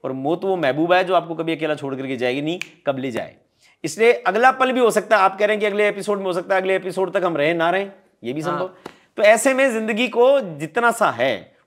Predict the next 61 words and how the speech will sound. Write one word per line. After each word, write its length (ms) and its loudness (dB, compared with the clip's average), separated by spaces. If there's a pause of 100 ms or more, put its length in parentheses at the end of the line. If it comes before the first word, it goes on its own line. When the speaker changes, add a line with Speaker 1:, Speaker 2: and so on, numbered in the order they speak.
Speaker 1:
उतना 200 -6
सा 140 -10
एंजॉय 300 -2
करें। 200 -6
आज 240 -2
आपसे 180 -2
बातचीत 380 -6
हुई, 80 -8
बहुत 300 -6
अच्छा 220 -6
लगा 280 -4 (180)
और 80 -8
बहुत 180 -4
अच्छी 180 -10
शुरुआत 360 0
है, 140 -4 (340)
क्योंकि 340 -6
इसके 320 -8
माध्यम 300 -2
से 340 -4 (220)
कहीं 180 0
ना 100 2
कहीं 300 -8
बहुत 160 -2
बार 180 4
ऐसा 140 -6
होता 180 -6
है 60 -6
कि 140 -8
बहुत 220 -8
सारे 180 -4
ब-, 200 -12 (120)
बच्चे 300 -6
भी 80 -6
हो 60 -4
सकते 240 -12
हैं, 60 -6
ऐसे 120 -6
लोग 160 -4
भी 80 -2
हो 80 -4
सकते 220 -10
हैं 80 -6
जो 340 -6
इस 160 -14
फील्ड 240 -2
में 120 0
आना 180 -2
चाहते 260 -8
हैं, 80 -10
इस 260 -16
तरीके 400 -8
से 140 -10
जीवन 240 -10
जीना 180 -10
चाहते 260 -12
हैं, 80 -14
उनके 260 -8
लिए 160 -2
भी 120 -2
एक, 240 0